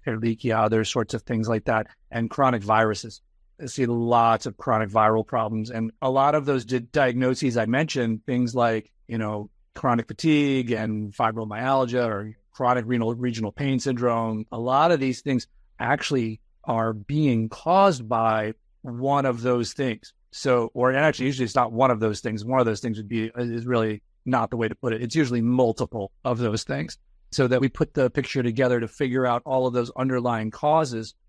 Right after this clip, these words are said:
and then, you know, treat those underlying causes to, to correct the symptoms the patient's presenting with.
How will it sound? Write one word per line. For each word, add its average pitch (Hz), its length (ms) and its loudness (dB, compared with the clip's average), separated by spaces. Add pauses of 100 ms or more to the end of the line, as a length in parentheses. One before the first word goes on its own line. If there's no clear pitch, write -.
(320)
and 135 180 0
then, 139 320 2
you 127 140 -2
know, 117 100 -2
treat - 400 -4
those 127 180 2
underlying 117 460 2
causes 123 560 0
to, 113 300 -2 (100)
to 120 140 0
correct 120 420 0
the - 80 -16
symptoms 120 440 -2
the 117 80 -4
patient's 117 420 -4
presenting 117 480 -2
with. 127 160 -10